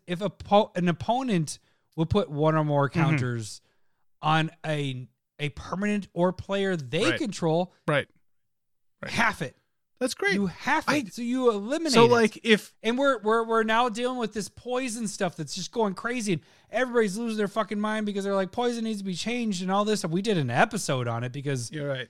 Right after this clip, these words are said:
Speaker 1: everybody's losing their mind about poison
Speaker 2: Yeah.
Speaker 1: counters and all
Speaker 2: Yeah.
Speaker 1: that. This is eliminating that,
Speaker 2: Uh-huh.
Speaker 1: right?
Speaker 2: Yeah. Yeah.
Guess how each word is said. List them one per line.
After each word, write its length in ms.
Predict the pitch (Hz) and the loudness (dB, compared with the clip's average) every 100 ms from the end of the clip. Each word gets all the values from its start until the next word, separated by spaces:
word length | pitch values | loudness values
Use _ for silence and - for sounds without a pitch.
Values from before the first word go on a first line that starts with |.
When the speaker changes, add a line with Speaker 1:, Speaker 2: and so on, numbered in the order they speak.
| _ | _
Speaker 1:
everybody's 520 | - 170 202 202 196 185 | -2 0 2 2 2 2
losing 220 | 202 202 | 0 2
their 100 | 185 | 0
mind 300 | 180 214 240 | 2 2 0
about 240 | 175 147 135 | 2 0 0
poison 340 | 202 220 202 | -4 -2 -2
Speaker 2:
Yeah. 60 | 254 | 0
Speaker 1:
counters 280 | 156 139 127 | -2 -2 -4
and 120 | 135 | 0
all 100 | 131 | 4
Speaker 2:
Yeah. 140 | 339 | 4
Speaker 1:
that. 120 | 370 143 | 2 -2
This 220 | 208 220 | -2 -2
is 280 | 226 208 202 _ - | -4 -4 -8 _ -4
eliminating 640 | 180 190 240 214 131 117 | -2 0 0 -2 -2 -2
that, 60 | 131 | -4
Speaker 2:
Uh-huh. 100 | 127 - _ _ - | -4 -6 _ _ -8
Speaker 1:
right? 180 | 151 214 | -2 0
Speaker 2:
Yeah. 140 | 262 - _ _ _ _ _ _ - | 0 -4 _ _ _ _ _ _ -8
Yeah. 180 | 180 | -4